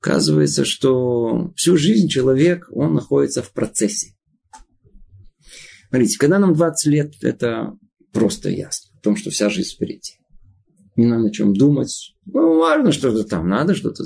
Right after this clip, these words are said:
там, ситуацию закончить, что-то. Но вся жизнь впереди. В тридцать лет, <laughs> в расцвете сил. В сорок лет, естественно, что понимаешь, что уже жизнь, в принципе, уже многое прожито,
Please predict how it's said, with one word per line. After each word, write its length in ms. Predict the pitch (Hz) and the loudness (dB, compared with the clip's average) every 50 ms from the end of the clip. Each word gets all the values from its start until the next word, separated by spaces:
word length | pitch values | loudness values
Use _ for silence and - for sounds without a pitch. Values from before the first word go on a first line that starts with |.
| - | -14
там, 140 | - - 104 - - - - _ _ - 101 | -14 -18 -18 -18 -18 -20 -20 _ _ -20 -14
ситуацию 640 | - - - 80 - - 127 - - - - - _ | -12 -10 -10 -8 -6 -6 -6 -6 -6 -10 -18 -20 _
закончить, 540 | - - - - - 127 139 143 143 - - | -18 -18 -12 -6 -2 -2 0 0 -2 -4 -8
что-то. 340 | - - - 107 - - - | -12 -14 -14 -16 -16 -12 -12
Но 60 | - | -10
вся 300 | 117 - - - - 127 | -10 -8 -4 -2 -2 -2
жизнь 220 | - 98 98 - | -2 -2 -4 -6
впереди. 400 | - - - - - - - - _ _ _ _ _ _ _ _ _ - | -8 -16 -20 -20 -20 -20 -20 -20 _ _ _ _ _ _ _ _ _ -16
В 100 | - - | -8 -2
тридцать 460 | - 120 123 117 117 - 151 147 - | 2 2 2 2 2 0 -2 2 2
лет, 280 | 151 156 190 214 208 - - - - | 4 4 4 2 0 -4 -10 -8 -2
<laughs> 1040 | - 151 147 139 - - _ _ - - - - - - - - - - _ _ _ | -2 0 0 -2 -6 -10 _ _ -20 -20 -18 -18 -16 -16 -18 -20 -20 -20 _ _ _
в 160 | - - 107 | -4 0 2
расцвете 520 | 123 131 131 - - 143 139 127 - 123 - | 2 2 2 0 2 2 2 2 2 0 -2
сил. 340 | - - - - - - - - _ _ _ _ _ _ _ _ _ _ _ - | -4 -2 -4 -4 -6 -8 -12 -20 _ _ _ _ _ _ _ _ _ _ _ -8
В 60 | - | -2
сорок 400 | - - 147 143 143 151 147 151 | 2 4 4 4 4 4 4 4
лет, 320 | 165 170 175 202 240 226 - - - - - _ _ _ _ _ _ _ _ _ _ - | 6 6 6 6 4 0 -2 -8 -14 -14 -18 _ _ _ _ _ _ _ _ _ _ -8
естественно, 340 | - - 294 302 311 294 196 | -2 0 2 4 4 4 4
что 140 | - 151 123 | 4 2 2
понимаешь, 400 | 135 135 139 139 147 156 151 147 | 4 4 4 4 4 4 2 2
что 140 | 147 139 | 2 2
уже 120 | 117 113 123 | 2 2 2
жизнь, 640 | 107 104 123 139 143 139 143 139 131 127 127 120 | 2 2 2 2 2 2 2 2 2 2 0 0
в 100 | 113 - | -2 -4
принципе, 500 | - 110 120 123 120 - 135 - - - | -2 -2 -2 0 0 -2 -4 -2 0 2
уже 220 | 98 113 113 131 131 | 2 2 4 4 4
многое 380 | 139 165 208 247 233 - 277 | 6 6 6 4 4 4 2
прожито, 640 | - - 190 233 233 139 135 123 - - 95 - - | 2 4 4 4 4 4 2 0 0 -2 -6 -8 -8